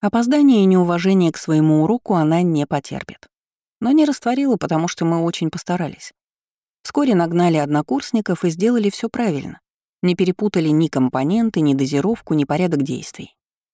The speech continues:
К тому же у подруги получалось управляться с колбами, конфоркой и ингредиентами намного лучше остальных,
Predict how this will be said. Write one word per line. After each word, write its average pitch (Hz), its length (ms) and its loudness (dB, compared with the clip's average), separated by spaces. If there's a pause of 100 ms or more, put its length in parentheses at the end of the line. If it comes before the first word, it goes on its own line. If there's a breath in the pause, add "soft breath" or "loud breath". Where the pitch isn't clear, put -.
(760)
К - 80 -16
тому 190 300 2
же 180 120 0
у 170 100 2
подруги 220 480 0
получалось 208 580 -2
управляться 190 600 -2
с - 100 -8
колбами, 160 560 0
конфоркой 196 640 -2
и 214 140 4
ингредиентами 185 720 2
намного 220 380 2
лучше 214 320 0
остальных, 202 640 -4